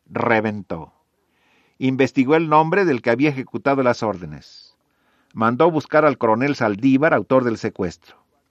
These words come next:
Este comunicó a Aguirre la verdadera situación. Él había recibido órdenes del secretario de Gobernación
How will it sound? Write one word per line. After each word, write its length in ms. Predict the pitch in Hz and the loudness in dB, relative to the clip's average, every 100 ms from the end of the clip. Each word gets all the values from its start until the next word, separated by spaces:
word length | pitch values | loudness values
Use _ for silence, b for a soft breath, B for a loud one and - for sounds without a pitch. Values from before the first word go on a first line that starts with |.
| _ _ b b b b | _ _ b b b b
Este 380 | 139 160 196 | -2 0 -4
comunicó 500 | 175 123 113 113 - | -2 -2 -2 -4 2
a 40 | 143 | 2
Aguirre 440 | 131 135 135 160 | 4 0 2 2
la 100 | 131 | 0
verdadera 480 | 110 107 110 117 139 | 0 0 -2 0 -2
situación. 760 | 131 110 107 95 123 120 120 - _ _ _ - | -2 -4 -4 -2 -2 -2 -6 -14 _ _ _ -4
Él 220 | 139 139 | 0 0
había 240 | 120 135 | 2 0
recibido 520 | 127 113 110 123 123 | 0 -4 -4 -2 2
órdenes 520 | 113 143 156 160 160 131 | 4 4 4 0 -4 -4
del 120 | 107 | -8
secretario 540 | 101 101 92 127 135 | -8 -8 -4 -2 0
de 100 | 117 | 0
Gobernación 800 | 104 104 101 110 110 147 165 180 | 0 -2 -2 -4 0 4 4 2